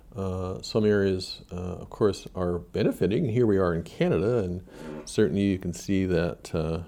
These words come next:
you know, a little bit lower, warmer temperatures might help our, uh, grape crops here in Canada. Uh, but grapes are a product that are, is,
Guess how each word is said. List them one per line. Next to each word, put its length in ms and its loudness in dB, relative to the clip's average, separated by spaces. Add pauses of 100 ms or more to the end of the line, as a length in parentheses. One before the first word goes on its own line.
(220)
you 120 -4
know, 80 0
a 40 0
little 140 -2
bit 160 2
lower, 300 2
warmer 540 0
temperatures 600 -2
might 220 -2
help 260 -4
our, 400 -4
uh, 160 -8
grape 200 -6
crops 420 -6 (480)
here 220 0
in 100 -2
Canada. 420 -2 (960)
Uh, 460 2
but 240 0
grapes 360 2
are 540 2
a 260 0
product 420 -2
that 80 0
are, 360 -2
is, 380 -8